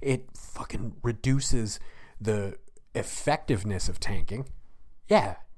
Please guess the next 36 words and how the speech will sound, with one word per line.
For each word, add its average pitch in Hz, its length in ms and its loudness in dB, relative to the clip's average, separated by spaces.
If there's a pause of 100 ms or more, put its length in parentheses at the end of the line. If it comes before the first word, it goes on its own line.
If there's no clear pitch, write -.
(300)
it 131 180 2
does. 131 400 0 (240)
Because 117 200 2
you're 131 80 4
not 135 240 2
guaranteed 120 580 0
Connor 110 240 0
Bedard 104 480 2
if 101 160 -8
you 110 60 -6
finish 110 280 -4
dead 107 200 -2
last 117 320 0
like - 100 -6
Chicago 110 480 -2
is 98 160 -4
right 101 160 -4
now. - 220 -6 (920)
You're 113 100 0
not. 151 280 2 (540)
You 120 100 2
have 113 80 2
a 107 40 -2
twenty-five 139 560 2
and 117 60 -2
a 110 60 -2
half 113 240 -2
percent 104 340 -2
chance - 480 -6 (340)
at, 101 240 -4
at 110 200 -2
Connor 101 240 -2
Bedard, 90 380 -6
which 110 140 -4
is 113 100 -6
definitely 135 720 2